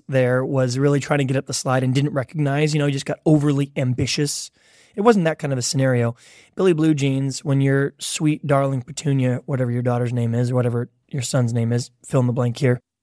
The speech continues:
is standing there and, um, just drinking their water bottle. But some other kid who it's not getting enough hugs, whatever it is, just comes over and just checks your kid into the ground.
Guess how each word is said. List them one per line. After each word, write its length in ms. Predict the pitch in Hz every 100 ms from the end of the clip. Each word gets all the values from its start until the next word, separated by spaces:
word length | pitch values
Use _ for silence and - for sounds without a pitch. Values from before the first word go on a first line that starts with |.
| _ _
is 140 | - 185
standing 420 | - 160 202 196
there 360 | 185 190 185 -
and, 500 | 151 143 139 135 135
um, 640 | 135 135 131 131 131 131
just 480 | 165 143 139 - - -
drinking 340 | 143 143 151
their 160 | 147 139
water 280 | 131 131 131
bottle. 460 | 127 127 131 131 _ _ -
But 300 | 135 131 -
some 220 | - 147
other 180 | 143 139
kid 280 | - 139 131
who 320 | 127 127 160 _ _ _ -
it's 120 | -
not 160 | 135
getting 160 | 143 151
enough 160 | 139 123
hugs, 300 | 139 131 139
whatever 240 | 131 127
it 60 | 127
is, 100 | 127
just 160 | 131
comes 220 | - 160
over 260 | 143 135 143
and 200 | 175 160
just 380 | 139 151 147 -
checks 800 | - - - 160 - - - - - _ _ -
your 200 | 139 123
kid 400 | - 139 143 -
into 180 | 143 131
the 140 | 131
ground. 420 | 123 139 - 165